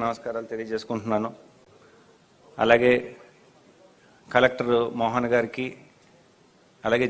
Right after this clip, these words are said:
జనసేన ఇన్ఛార్జ్ మర్రెడ్డి శ్రీనివాస్ గారికి, అలాగే టీడీపీ ఇన్ఛార్జ్ వర్మ గారికి, అలాగే ఇతర అధికారులు, నాయకులకి, కార్యకర్తలకి, ముఖ్యంగా ప్రజలందరికీ, మీడియా వారికి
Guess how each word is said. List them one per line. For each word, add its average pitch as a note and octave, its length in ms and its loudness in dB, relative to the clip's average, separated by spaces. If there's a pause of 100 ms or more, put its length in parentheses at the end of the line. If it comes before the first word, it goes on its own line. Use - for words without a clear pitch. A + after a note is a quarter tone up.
జనసేన A#2 420 -2 (600)
ఇన్ఛార్జ్ A2+ 440 0
మర్రెడ్డి A2 380 -2
శ్రీనివాస్ A2 440 -6
గారికి, A2+ 320 -6 (200)
అలాగే G#2+ 240 -4 (100)
టీడీపీ A2 400 -6 (120)
ఇన్ఛార్జ్ G#2 480 -6 (1400)
వర్మ A2+ 260 0 (100)
గారికి, A2 360 -2 (720)
అలాగే A2 320 -2
ఇతర A#2 180 -10 (1080)
అధికారులు, A#2+ 500 2 (120)
నాయకులకి, A2 580 2 (380)
కార్యకర్తలకి, A2 720 2 (100)
ముఖ్యంగా A2 340 -4 (120)
ప్రజలందరికీ, G#2+ 680 4 (160)
మీడియా A#2 320 12
వారికి A#2 320 8